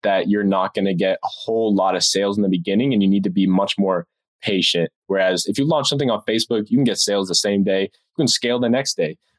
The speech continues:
With Pinterest, it's not quite as likely. Um, one final thing about Pinterest is you have to really choose your demo, the product based on the demographics of Pinterest.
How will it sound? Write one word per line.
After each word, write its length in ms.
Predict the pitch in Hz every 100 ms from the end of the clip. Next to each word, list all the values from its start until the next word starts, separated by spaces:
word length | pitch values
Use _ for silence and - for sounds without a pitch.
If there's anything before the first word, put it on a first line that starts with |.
| _
With 160 | 101 -
Pinterest, 440 | 143 143 135 - _ _
it's 160 | 107 -
not 260 | 107 110 -
quite 380 | - 98 101 - _ _ 95
as 260 | 92 90
likely. 440 | 92 90 - 78 -
Um, 300 | 101 92 90
one 220 | 117 135 120
final 360 | - 110 110
thing 180 | 107 104
about 260 | 101 98 -
Pinterest 340 | 104 98 -
is 420 | - 95 92 - - _ -
you 140 | 107
have 160 | 123 127
to 100 | 113
really 360 | 98 107 107
choose 340 | 104 - 113 104
your 120 | 98 85
demo, 260 | 98 98 95 98
the 100 | -
product 560 | - 98 104 139 - - _ _ _
based 240 | - 117 113
on 80 | 104
the 80 |
demographics 800 | 90 98 95 90 90 - - - -
of 100 | -
Pinterest. 460 | 107 85 76 -